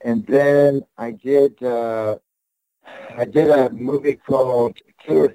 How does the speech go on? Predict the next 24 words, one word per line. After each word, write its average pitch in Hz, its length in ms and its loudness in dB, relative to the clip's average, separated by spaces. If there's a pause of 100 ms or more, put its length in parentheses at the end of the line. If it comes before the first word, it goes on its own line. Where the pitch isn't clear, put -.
Therapy, 156 720 0 (140)
which 127 280 -4
we're 127 140 -2
having 135 220 -2
a 113 40 -8
screening 135 400 -4
on 117 140 2
October 120 480 -4
sixteenth - 640 -4
in 107 100 2
Los 104 280 -2
Angeles. 123 460 0 (500)
That's 135 220 -2
more 147 280 2
in 131 80 -2
the 110 260 2
horror 139 320 2
genre, 160 600 -4
which - 180 -16
is 104 100 -14
a 107 80 0
lot 117 240 0
of 110 120 -4
fun 143 400 -2